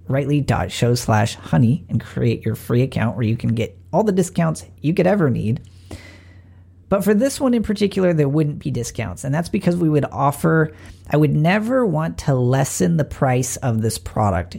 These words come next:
You'll start to see a trend if you've listened to some of the other programs that I've done in particular. I don't ever want to, uh, dilute the value of the thing that they are purchasing.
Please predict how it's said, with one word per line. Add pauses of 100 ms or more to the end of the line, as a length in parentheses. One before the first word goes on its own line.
(120)
You'll
start
to
see
a
trend
if
you've
listened
to
some
of
the
other (680)
programs
that
I've
done
in
particular.
I
don't (240)
ever
want
to, (800)
uh, (100)
dilute
the
value
of
the
thing (360)
that
they
are
purchasing.